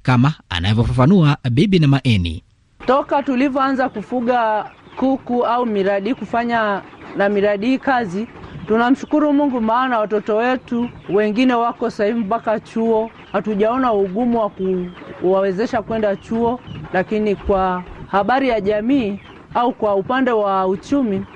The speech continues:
Speaker 2: kumepa-, kumetokea mabadiliko, si kama kipindi ile ambao hatukuwa na elimu au hatukuwa na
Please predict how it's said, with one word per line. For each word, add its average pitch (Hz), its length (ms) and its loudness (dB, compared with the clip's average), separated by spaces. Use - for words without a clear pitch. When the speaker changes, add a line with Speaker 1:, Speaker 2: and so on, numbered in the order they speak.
Speaker 2:
kumepa-, 208 480 2
kumetokea 214 560 0
mabadiliko, 180 720 -2
si 262 240 2
kama 233 380 0
kipindi 226 440 -2
ile 214 160 2
ambao 185 480 -2
hatukuwa 196 400 -2
na 175 120 -2
elimu 220 460 0
au 214 180 2
hatukuwa 196 480 -2
na 170 360 0